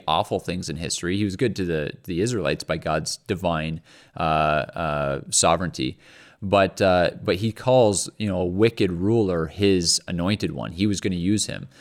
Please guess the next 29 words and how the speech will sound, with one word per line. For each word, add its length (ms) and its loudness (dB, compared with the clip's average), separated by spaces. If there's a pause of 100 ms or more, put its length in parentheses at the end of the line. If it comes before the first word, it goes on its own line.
(240)
Uh, 140 4
he 240 0
go-, 300 -2
goes 240 -2
on 140 2
to 60 0
say, 240 0 (100)
"I 400 4 (180)
create 480 0
darkness 480 0
and 100 -4
I 120 0
create 420 -2
calamity," 720 -2
right? 280 0
So, 240 0 (340)
but, 480 2
uh, 60 2
I 180 6
would 100 8
also 200 4
say 180 4
go 180 6
to, 240 6
go 200 2
to 240 6
Second 320 0
Corinthians 380 -2
one, 380 -2